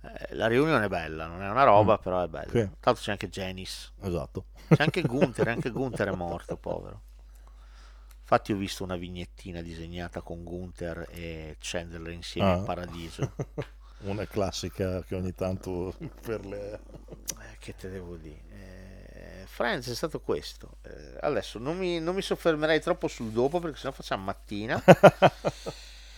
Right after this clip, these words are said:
Speaker 1: Eh, ti citerei qualcosa che è avvenuto dopo, però, giusto
Speaker 2: Sì,
Speaker 1: così.
Speaker 2: dai, recitiamo.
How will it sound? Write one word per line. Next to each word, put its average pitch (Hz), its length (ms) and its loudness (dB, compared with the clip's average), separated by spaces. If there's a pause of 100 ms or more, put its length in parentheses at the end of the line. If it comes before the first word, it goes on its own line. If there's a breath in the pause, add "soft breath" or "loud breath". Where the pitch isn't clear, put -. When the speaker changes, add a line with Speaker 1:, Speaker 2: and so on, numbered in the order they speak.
(600 loud breath)
Speaker 1:
Eh, 139 720 12
ti 226 160 2
citerei 202 560 12
qualcosa 175 520 10
che - 200 6
è 262 80 10
avvenuto 104 480 4
dopo, 98 300 4
però, 98 220 0
giusto 185 280 6
Speaker 2:
Sì, - 60 4
Speaker 1:
così. 190 340 6
Speaker 2:
dai, 90 60 -8
recitiamo. 95 680 -6